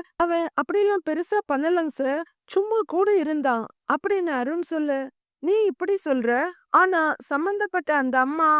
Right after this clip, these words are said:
அவன் தான் காப்பாத்துனான்னு அந்த வீடியோல சொல்றாங்களே, செயின் எல்லாம் போட்டு விட்டிருக்காங்கய்யா. நீ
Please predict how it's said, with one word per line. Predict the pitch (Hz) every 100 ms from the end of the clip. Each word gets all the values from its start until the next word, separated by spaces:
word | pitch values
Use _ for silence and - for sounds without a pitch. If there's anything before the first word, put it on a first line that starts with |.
| 285 -
அவன் | 285 311 392 392
தான் | 403 349
காப்பாத்துனான்னு | 302 302 320 285 294 294 294 285
அந்த | - 285 262
வீடியோல | 339 392 403 349 302
சொல்றாங்களே, | 269 294 330 311 277 269 269 247 _ -
செயின் | 339 381 415
எல்லாம் | 370 339 302
போட்டு | 294 277
விட்டிருக்காங்கய்யா. | 302 262 285 254 269 269 269 262 262 - _ _
நீ | -